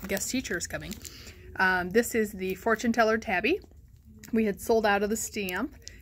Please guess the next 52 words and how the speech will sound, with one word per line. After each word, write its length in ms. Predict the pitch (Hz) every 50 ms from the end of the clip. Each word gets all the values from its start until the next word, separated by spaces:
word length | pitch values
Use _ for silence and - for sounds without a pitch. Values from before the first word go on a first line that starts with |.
| - -
and 140 | 202 190 190
so 120 | - 196
we 100 | 196 196
got 240 | 190 185 175 - -
stamps 360 | - - 190 185 196 - -
and 120 | 226 214 214
dies 320 | 208 180 180 190 190 -
back 260 | - 170 170 - -
in 120 | 220 226 233
for 120 | - 320
that. 280 | 294 226 220 254 - - - - - - - - - - - - - - - - - - - - - - - - - -
This 240 | - 254 269 - -
is 180 | 240 277 254 233
not 360 | 226 214 214 220 220 - - - - -
Halloween 440 | 226 214 208 208 208 202 196 196 196
exclusive, 680 | 196 - - - 208 196 185 - - - - - -
so 180 | - - 160
I 160 | 143 - 175 185
know 440 | 190 196 208 208 208 214 214 226 214
our 180 | - 202 190
samples 400 | 190 - 208 202 202 214 220 220
in 80 | 226 220
the 80 | 208 202
store 300 | - - 208 190 202 202
kinda 220 | - 208 196 185
look 140 | 185 185 -
Halloween-y, 640 | - 202 190 190 185 185 190 196 202 220 233 220 - 214
but 140 | 202 - 165
we'll 100 | 190 190
have 160 | 202 196 190
more 180 | 196 196 196 196
samples 360 | 202 220 196 196 196 185 190
down 180 | - 180 175 175
the 80 | 175
road 240 | 170 175 175 175 175
that 120 | - - -
are 140 | 160 180 175
not. 380 | 170 165 170 - - - - - - - - - - -
If 100 | - 202
you 60 | 226 220
don't 180 | 262 269 233
do 80 | 226 226
'em 100 | 226 220
in 80 | 214 202
purples 340 | - 208 202 - 202 196 202
and 80 | 190
oranges, 400 | 185 196 208 226 254 262 254 -
it 160 | - 190 180
doesn't 220 | 185 185 190 - -
look 140 | 175 175 -
Halloween. 360 | 175 170 165 156 143 147 147 - - - - - - -
So 260 | - - - - 190